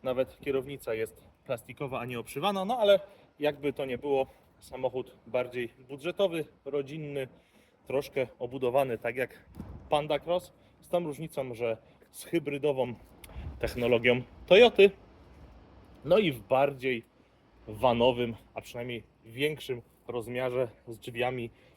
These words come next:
odsuwanymi do boku, właśnie przez to, że tutaj różnie jest z tym parkowaniem. Ciekawa propozycja,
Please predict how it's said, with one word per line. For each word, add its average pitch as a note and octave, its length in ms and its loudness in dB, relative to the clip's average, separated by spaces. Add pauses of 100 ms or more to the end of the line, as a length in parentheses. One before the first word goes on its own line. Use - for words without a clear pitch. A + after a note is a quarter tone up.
(140)
odsuwanymi B2+ 640 -2
do A2 100 0
boku, B2 280 -2
właśnie A2+ 260 -6
przez - 180 -10
to, B2 100 -8
że A2+ 100 -10
tutaj A2+ 340 -2 (640)
różnie C#3 440 -2
jest B2 180 -4
z - 40 -16
tym A#2+ 180 -10
parkowaniem. D#3+ 600 0 (1900)
Ciekawa A#2+ 340 2
propozycja, A#2+ 600 -4